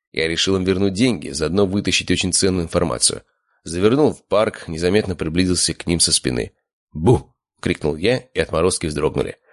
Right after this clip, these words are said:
«Опять ты!» прорычал Рома. Да, он с первого раза не понял. Печально. «Тормози!» остановил его Толик. «Володя, ты больше не пугай так. Что хотел?» «Я же вам должен!» ухмыльнулся я и полез во внутренний карман, замечая, как парни напряглись.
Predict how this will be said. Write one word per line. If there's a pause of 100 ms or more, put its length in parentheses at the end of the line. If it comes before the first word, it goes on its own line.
«Опять
ты!» (380)
прорычал
Рома. (260)
Да,
он
с
первого
раза
не
понял.
Печально. (360)
«Тормози!» (100)
остановил
его
Толик. (340)
«Володя,
ты
больше
не
пугай
так. (300)
Что
хотел?» (640)
«Я
же
вам
должен!» (160)
ухмыльнулся
я
и
полез (200)
во
внутренний
карман,
замечая,
как
парни
напряглись.